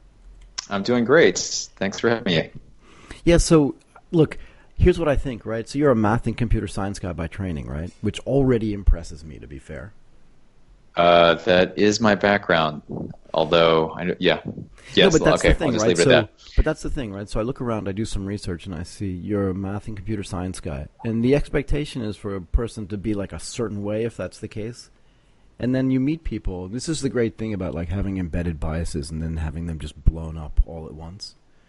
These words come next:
Speaker 2: I think you learn as you kinda go through life that what you think is true and all of your sort of preconceived notions about people are generally wrong.
Speaker 1: Yeah, and I think, like, th-, those two, um, I guess, like, pursuits, academic pursuits or professions, are, they're so, like,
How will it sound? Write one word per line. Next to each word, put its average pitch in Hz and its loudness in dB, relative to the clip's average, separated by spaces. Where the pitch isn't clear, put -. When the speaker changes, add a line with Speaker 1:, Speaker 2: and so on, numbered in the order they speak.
Speaker 2:
I - -8
think 107 -4
you 113 0
learn 110 0
as 90 -4
you 95 -2
kinda 92 -6
go 90 -4
through 85 -2
life 85 -8
that 80 -12
what 107 -4
you 107 -2
think 117 -6
is 101 -4
true 85 -6
and 82 -8
all 92 -6
of 85 -8
your 87 -8
sort 82 -10
of 80 -10
preconceived 82 -4
notions 80 -10
about 73 -8
people 65 -2
are 69 -10
generally 65 -10
wrong. 57 -10
Speaker 1:
Yeah, 107 6
and 143 0
I 156 0
think, 262 -2
like, 117 4
th-, - -8
those 135 4
two, 127 2
um, 82 6
I 82 -4
guess, 80 2
like, 76 -6
pursuits, 80 0
academic 78 2
pursuits 80 -2
or 76 -2
professions, 78 -2
are, 80 2
they're 87 2
so, 123 4
like, 82 2